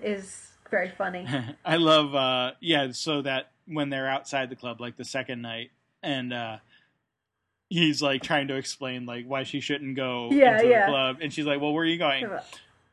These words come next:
Speaker 1: In
Speaker 2: "In
Speaker 1: the
Speaker 2: there."
Speaker 1: club. Yeah, yeah.
Speaker 2: Yeah, <laughs> like,
Speaker 1: Right, and he
Speaker 2: like, <laughs>
Speaker 1: realizes how that sounds.
Speaker 2: <laughs> Yeah,
Speaker 1: Like,
Speaker 2: yeah.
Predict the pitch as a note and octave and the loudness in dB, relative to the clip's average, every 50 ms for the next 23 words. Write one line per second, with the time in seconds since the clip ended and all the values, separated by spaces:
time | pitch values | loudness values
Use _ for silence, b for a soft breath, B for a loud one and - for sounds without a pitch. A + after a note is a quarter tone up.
0 | _ _ _ _ _ _ _ _ _ _ _ - A#3+ A3+ - - A#3+ A3 A#3+ A#3+ | _ _ _ _ _ _ _ _ _ _ _ -2 0 0 0 -2 -4 -6 -6 -6
1 | A3+ - - G3 F#3+ A3+ B3 B3+ C4+ B3 B3 A#3 A3 G3+ G#3+ A3 - - C4 C4 | -4 -2 -2 0 0 -2 -4 -4 -4 0 2 4 4 4 2 0 -4 2 6 8
2 | A#3+ A3 A3 A#3+ - D3+ D3 C3+ B2 A#2+ A#2+ B2+ C3 C3+ B2+ B2 A#2 - G#3+ F#3+ | 8 8 6 4 2 2 4 4 2 2 0 0 0 0 0 0 4 4 4 4
3 | F3+ - - - - - - - C4+ C4+ B3+ A#3+ - C4+ C#4 C#4 C#4+ D4 C#4 C#4 | 4 0 -2 0 0 0 4 6 8 8 8 8 8 8 8 10 8 8 10 10
4 | D4 C#4+ C4+ C#4 C#4 - - - - D4 C4+ B3 B3+ B3+ B3+ B3 B3+ B3 B3+ A#3+ | 10 10 10 10 10 10 8 8 6 4 2 0 4 6 8 8 8 6 6 4
5 | G#3+ - - - B3 G#3 G3+ G3+ G#3 A#3 B3 B3 C#4 - - - - - - - | 2 0 0 -2 -2 -2 -2 -2 -4 -4 -4 -6 -8 -10 -4 -2 0 0 0 0
6 | - - E3+ D#3 F3+ C4 C4 B3 B3+ - D3+ D#3 F#3+ G3+ - | 0 2 2 4 6 6 6 6 4 4 2 0 -2 -4 -4